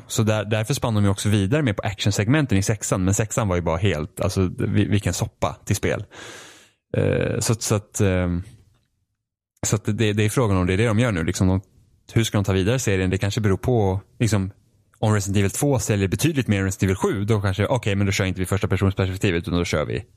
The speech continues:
så här istället. Så att, eh, det, det ska bli, jag är väldigt spänd på sen riktiga spelet, eller fullspelet sen, för att det ska bli, det ska bli kul att se hela alltet. För sen har de ju,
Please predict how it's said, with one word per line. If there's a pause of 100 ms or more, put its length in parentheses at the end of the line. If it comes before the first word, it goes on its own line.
(320)
så
här
istället. (2250)
Så
att,
eh, (1000)
det,
det
ska
bli,
jag
är
väldigt
spänd
på
sen
riktiga
spelet,
eller
fullspelet
sen,
för
att
det
ska
bli, (100)
det
ska
bli
kul
att
se
hela
alltet.
För
sen
har
de
ju,